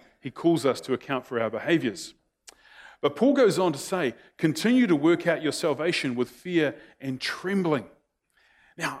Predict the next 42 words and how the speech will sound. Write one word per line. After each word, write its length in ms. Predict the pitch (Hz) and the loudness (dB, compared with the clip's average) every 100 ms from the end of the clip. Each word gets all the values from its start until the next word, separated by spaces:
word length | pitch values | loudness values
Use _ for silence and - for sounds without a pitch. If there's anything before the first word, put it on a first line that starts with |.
| - | -4
I 80 | 190 | -4
thought, 400 | - 165 - - _ _ 151 | 0 0 0 -10 _ _ -12
when 100 | 151 | -8
I 40 | |
first 280 | 143 151 - | -4 -4 -2
read 160 | 147 151 | -2 0
this, 200 | 147 143 | -2 -2
I 80 | 127 | -4
thought, 220 | 135 - | -4 -6
"Gosh, 320 | 170 - - _ _ _ _ _ _ _ | -8 -10 -10 _ _ _ _ _ _ _
there's 160 | 170 175 | -6 -2
something 240 | 208 180 | -2 0
going 260 | 160 160 143 | 0 2 2
on 220 | 143 170 | 2 0
here 360 | 135 143 131 113 | -2 -4 -2 0
that 260 | 123 127 - _ _ _ _ | 0 -4 -6 _ _ _ _
tells 340 | - 180 180 151 | -4 0 0 0
me 160 | 156 127 | 0 2
that 420 | 131 120 - _ | 0 -2 -10 _
I 100 | - | -10
should 400 | - - 135 120 | -4 -4 -4 -8
walk 320 | 120 156 175 | -2 0 0
around 600 | 165 147 175 151 110 113 - _ _ _ _ _ _ _ _ _ _ _ | -2 -2 0 0 -2 -10 -18 _ _ _ _ _ _ _ _ _ _ _
in 120 | 151 | -8
fear 320 | - 180 185 | -8 -2 0
and 120 | 156 123 | 2 0
trembling 580 | - 165 196 147 95 - _ _ _ _ _ _ _ | -4 -2 0 0 -4 -10 _ _ _ _ _ _ _
about 260 | 135 156 143 | -4 -4 0
my 120 | 143 | -2
salvation." 600 | - 147 147 165 - 113 | 0 0 2 0 0 -2
Maybe, 360 | 151 185 175 - _ _ _ | -2 -2 -2 -8 _ _ _
maybe 200 | 147 190 | 0 2
my 140 | 170 | 2
salvation's 580 | 151 156 131 151 - 131 | 0 0 0 0 -2 -4
actually 260 | 143 - 135 | -4 -2 -2
on 140 | 135 | -2
a 20 | |
bit 140 | 120 131 | 0 -2
of 60 | |
a 40 | 110 | -4
knife 340 | 117 131 - | -6 -8 -10
edge. 400 | 107 85 - - | -16 -14 -16 -16